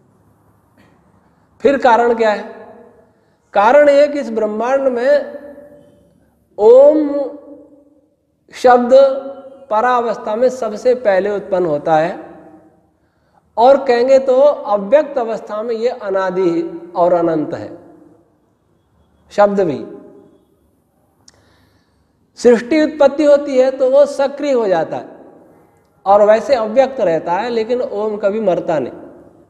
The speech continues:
शब्द भी नहीं मरता। क्यों नहीं मरता?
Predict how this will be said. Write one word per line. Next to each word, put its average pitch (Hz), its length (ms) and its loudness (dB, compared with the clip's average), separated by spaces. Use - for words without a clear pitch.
शब्द 220 280 2
भी 214 160 2
नहीं 139 160 -4
मरता। 113 260 -12
क्यों 220 140 -4
नहीं 262 100 4
मरता? 180 340 -2